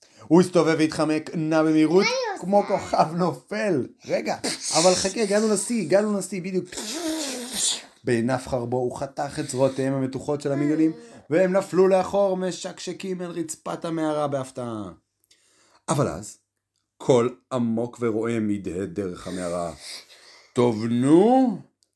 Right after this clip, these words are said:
Speaker 1: טוב, נו, תראה מי יש לנו כאן. נינג'ה קטן שמנסה לקלקל את התוכנית שלי."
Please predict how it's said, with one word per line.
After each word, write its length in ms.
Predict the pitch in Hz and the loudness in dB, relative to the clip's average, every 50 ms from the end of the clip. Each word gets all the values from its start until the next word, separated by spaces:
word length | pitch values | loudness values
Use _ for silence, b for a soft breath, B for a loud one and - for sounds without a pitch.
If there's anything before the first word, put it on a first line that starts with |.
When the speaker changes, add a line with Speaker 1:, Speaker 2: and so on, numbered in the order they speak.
| _ _ | _ _
Speaker 1:
טוב, 520 | 143 151 185 196 240 269 269 269 277 269 | -2 -2 -2 2 4 8 8 8 8 6
נו, 400 | 262 262 262 269 285 302 311 302 - - | 2 2 2 2 2 2 2 0 0 -2
תראה 380 | 277 269 269 254 262 277 294 302 | -4 -4 -2 0 2 2 2 2
מי 120 | 285 311 | 2 2
יש 380 | 311 294 294 285 285 - - 302 | 2 2 0 -2 -4 -4 -6 -4
לנו 280 | 277 247 233 208 170 | -2 0 0 0 0
כאן. 560 | - 156 143 131 127 123 117 117 113 110 107 107 104 104 - - - b b b b b b b - | 0 0 2 2 2 0 0 -2 -2 -4 -4 -6 -6 -8 -10 -14 -18 b b b b b b b -2
נינג'ה 580 | 113 123 127 135 135 127 123 117 107 131 127 123 | 0 0 2 2 2 2 2 0 0 -4 -6 -6
קטן 580 | - - _ - 131 123 123 117 113 113 113 | -8 -12 _ -10 -8 -6 -6 -6 -8 -8 -8
שמנסה 640 | 117 135 123 123 127 127 123 113 - - - 135 123 | -8 -6 -6 -6 -6 -6 -6 -6 -6 -4 -4 -4 -4
לקלקל 600 | 117 113 - - 117 117 113 - 131 123 117 117 | -4 -4 -4 -4 -4 -4 -4 -2 -2 0 0 0
את 80 | 113 | -2
התוכנית 580 | 131 131 - 143 123 127 147 165 139 117 - - | -4 -4 -4 -4 -4 -4 -4 -4 -4 -4 -6 -8
שלי." 680 | - 113 107 104 104 104 101 98 101 104 104 104 104 | -6 -4 -2 -2 -2 -2 -4 -4 -4 -4 -4 -4 -6